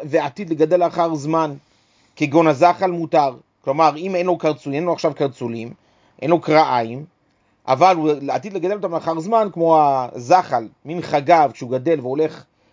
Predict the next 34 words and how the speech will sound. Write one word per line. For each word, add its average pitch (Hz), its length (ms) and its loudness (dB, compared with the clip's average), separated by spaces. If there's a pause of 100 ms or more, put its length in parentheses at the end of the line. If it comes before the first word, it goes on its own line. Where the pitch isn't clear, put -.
(120)
גדלים 143 260 0
בו 147 200 4
קרצוליים 123 760 -4
או 113 100 -6
קרצונים, 131 680 -4 (540)
אז 165 220 4
מותר. 208 420 2 (2000)
רבי 117 160 2
אלעזר 170 220 6
ברבי 156 220 0
צדוק 208 340 0
אומר, 190 420 0 (340)
"אשר 160 260 0
לו 180 140 0
קרעיים, 160 540 2
אף 170 100 0
על 160 60 -8
פי 170 100 -8
שאין 165 220 0
לו 196 120 4
עכשיו, 196 260 0
עתיד 180 200 -4
לגדל 160 240 0
לאחר 139 220 2
מכן." 110 260 -8
כך 143 120 -4
אפשר 139 160 0
לדרוש 131 320 -4
מהכתוב. 104 480 -4
"מהי 139 300 4
זחל?" 135 500 0
אב-, 127 300 -6
אמר 143 340 0
אביי, 196 360 4